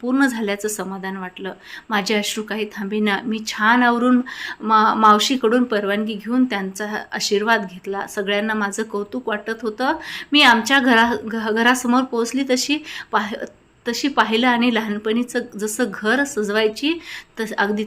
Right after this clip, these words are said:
तसंच माझं घर दिसत होतं. रांगोळी काढून त्यात भरलेले रंग मला सुखावत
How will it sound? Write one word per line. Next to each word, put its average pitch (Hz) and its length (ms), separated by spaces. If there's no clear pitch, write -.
तसंच 254 440
माझं 202 300
घर 202 220
दिसत 190 240
होतं. 196 280
रांगोळी 196 380
काढून 226 400
त्यात 240 120
भरलेले 214 500
रंग 214 260
मला 226 280
सुखावत 196 440